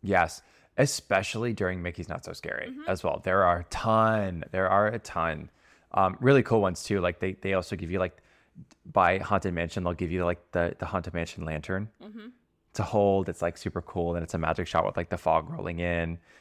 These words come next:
Speaker 1: Um, it's super cool to do those. And they had, even this year, they had those fun, like, frames. We got that fun photo, like, in the,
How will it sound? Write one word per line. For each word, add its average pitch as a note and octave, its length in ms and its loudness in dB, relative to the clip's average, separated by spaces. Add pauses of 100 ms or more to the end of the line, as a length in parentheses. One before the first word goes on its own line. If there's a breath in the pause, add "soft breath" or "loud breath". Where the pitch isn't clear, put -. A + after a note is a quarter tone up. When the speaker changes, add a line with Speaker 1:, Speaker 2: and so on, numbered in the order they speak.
(160 soft breath)
Speaker 1:
Um, E2+ 240 2
it's A2+ 140 -4
super E2+ 380 -6
cool - 180 -12
to - 100 -18
do E2 120 -4
those. D#2+ 180 -2
And G2 80 -2
they G#2 60 2
had, G2+ 320 2
even A2 240 2
this G2+ 180 0
year, F#2+ 100 2
they E2+ 60 0
had D#2 180 0
those E2 180 -2
fun, D#2+ 260 -2
like, D#2 240 -2
frames. E2+ 420 -2
We F#2 80 -6
got F2 200 2
that E2 200 -2
fun E2+ 200 0
photo, E2+ 360 0
like, E2 220 -2
in E2 80 -4
the, D#2+ 260 -2